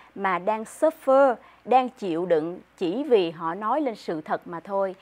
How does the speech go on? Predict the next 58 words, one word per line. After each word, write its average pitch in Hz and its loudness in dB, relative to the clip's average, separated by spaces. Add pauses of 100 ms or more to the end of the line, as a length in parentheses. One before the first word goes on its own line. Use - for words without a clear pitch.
(340)
Đúng 254 2
hay 294 0
sai 202 4
thì 170 -8
tùy 165 -2
quý 220 -2
vị 165 -4
nhận 165 -6
định 156 -2 (120)
khi 208 -6
mà 180 -4
so 196 0
sánh 208 -4
ông 202 -8 (100)
Trump 196 2 (240)
với 262 8
lại - 2
ông 214 -2
Martin 214 0
Luther 233 4
King 240 0 (320)
là 233 4
cái 320 -2
người 240 4
đã 208 2
dẫn 208 0
dắt 359 4
phong 254 -2
trào 190 2
đấu 247 2
tranh 240 0
đòi 185 2
sự 175 -4
bình 196 -2
quyền 196 0
sắc - -8
tộc 196 6 (240)
và 202 2
chống 254 2
lại - 2
cái 262 -6
sự - -4
áp 320 2
bức 339 -4
đối 247 6
với 339 -2
người 208 -2
da 208 0
đen, 214 -4
đối 226 2
với 339 -4
phong 226 -2
trào 180 -2
nô 196 -2
lệ 165 -2
trong 214 -6
nước 269 -8
Mỹ. 185 -2